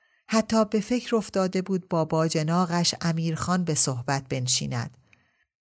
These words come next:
نزدیکی همریش با میرزا علی اکبرخان،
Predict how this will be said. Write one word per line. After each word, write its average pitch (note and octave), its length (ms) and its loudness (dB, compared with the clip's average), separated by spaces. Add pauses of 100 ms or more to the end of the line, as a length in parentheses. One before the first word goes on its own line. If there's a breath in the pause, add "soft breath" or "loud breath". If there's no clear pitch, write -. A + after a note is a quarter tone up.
(1040)
نزدیکی A3+ 840 6
همریش F#3+ 840 0
با E3 240 2
میرزا D#3 520 0
علی D3+ 280 0
اکبرخان، C#3+ 720 -2